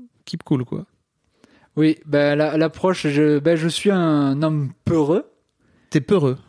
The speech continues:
Speaker 2: J'ai pe-, je suis peureux, j'ai pe-, j'ai peur, euh, je me suis dit, j'ai accepté ma vulnérabilité, on va dire, mais, euh, sans avoir le mot au début. Il y a des années, je me suis dit, bon, on est humain, on est faible.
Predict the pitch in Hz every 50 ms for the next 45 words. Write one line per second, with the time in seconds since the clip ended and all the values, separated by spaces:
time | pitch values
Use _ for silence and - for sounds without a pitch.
0 | _ - 131 127 151 135 - 156 151 147 131 117 - 160 147 151 156 151 190 220
1 | 196 180 165 - 165 156 143 156 147 - 190 208 185 170 160 151 147 139 135 135
2 | 131 135 135 131 135 147 139 - - 156 190 226 202 180 180 170 160 156 151 147
3 | 147 147 143 143 143 139 135 135 135 _ _ _ - _ _ _ - _ 156 170
4 | - - 170 147 - - 220 202 175 151 147 139 135 135 127 127 127 131 113 -
5 | - _ _ _ _ _ _ _ _ _ _ _ _ - 156 139 131 151 170 165
6 | 160 160 151 139 139 135 135 135 139 135 - 214 233 240 208 165 156 165 214 262
7 | 285 _ _ - - - - _ - 156 175 180 175 160 151 147 143 139 139 139
8 | 139 139 139 139 135 - - 190 185 165 175 156 160 151 151 156 160 175 208 220
9 | 185 180 165 165 202 247 311 - _ 165 143 147 147 143 156 151 147 156 160 196
10 | 233 226 190 165 - - 156 156 196 226 240 - - - _ _ 151 170 175 156
11 | 131 131 _ - - _ _ _ _ - 151 165 175 175 170 165 185 214 226 208
12 | 180 156 - - 147 131 123 127 -